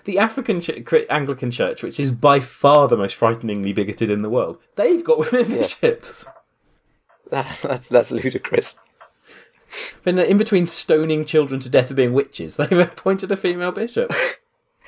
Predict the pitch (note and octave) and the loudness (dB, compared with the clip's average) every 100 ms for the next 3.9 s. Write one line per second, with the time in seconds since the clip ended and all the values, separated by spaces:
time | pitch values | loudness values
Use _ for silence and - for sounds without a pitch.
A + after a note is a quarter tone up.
0 | - - D#3 E3 D#3+ D#3+ F3+ G3+ G#3+ F3 | -20 -2 0 0 2 0 0 -2 0 2
1 | D#3+ E3 D#3 D3+ - D#3 D3 D3 C#3+ C#3+ | 2 2 2 0 0 -2 -2 -6 -6 -6
2 | C#3+ - B2 B2 B2 B2+ B2+ B2 B2+ - | -6 2 4 6 4 2 -2 0 -2 2
3 | A#2 A2+ A2 - A#2 A2+ A2+ A2+ A#2 | 4 4 2 -2 -2 -2 -2 -2 -4